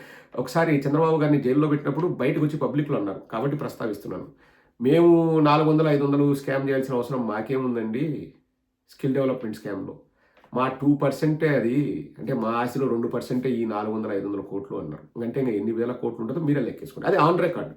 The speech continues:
భువనేశ్వర్ గారు అన్నారు. So ఇంకా లోకేష్ గారికి ఆస్తి ఉంటుంది,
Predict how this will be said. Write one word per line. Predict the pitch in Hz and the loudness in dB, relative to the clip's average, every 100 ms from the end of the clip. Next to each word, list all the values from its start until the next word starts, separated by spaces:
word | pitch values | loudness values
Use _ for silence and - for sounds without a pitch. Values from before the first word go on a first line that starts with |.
| - | -12
భువనేశ్వర్ | 104 113 143 143 | -6 -2 -2 -2
గారు | 143 147 | -4 -4
అన్నారు. | 95 76 - - - - - | -8 -10 -14 -20 -20 -10 4
So | 156 | 6
ఇంకా | 147 143 131 117 110 110 - _ - | 6 4 2 0 -2 -6 -20 _ -2
లోకేష్ | 120 143 139 | 0 2 2
గారికి | 143 151 147 165 | 4 4 4 2
ఆస్తి | 156 - | 2 0
ఉంటుంది, | 170 170 | -2 -2